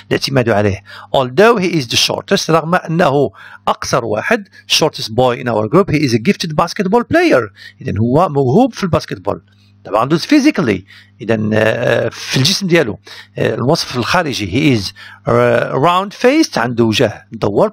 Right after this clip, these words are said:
pale looking، شاحب الوجه، with brown eye، small eyes and short straight hair، شعر قصير. طبعًا الحال، he is usually dressed in casual clothes، دائمًا كيلبس اللباس عادي، tight jeans and t-shirts. All those who know him،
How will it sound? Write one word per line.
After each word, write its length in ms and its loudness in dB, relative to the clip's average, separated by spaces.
pale 460 0
looking، 320 0
شاحب 480 -2
الوجه، 380 2
with 80 4
brown 580 0
eye، 400 0
small 440 2
eyes 520 -2
and 120 -2
short 480 -2
straight 420 0
hair، 160 2
شعر 260 -2
قصير. 420 0
طبعًا 140 -2
الحال، 240 -4
he 280 0
is 40 -4
usually 540 2
dressed 220 0
in 60 -6
casual 300 -4
clothes، 240 4
دائمًا 260 -2
كيلبس 440 -2
اللباس 460 0
عادي، 300 0
tight 200 -4
jeans 280 2
and 80 -2
t-shirts. 400 -4
All 480 4
those 320 2
who 160 4
know 300 0
him، 140 4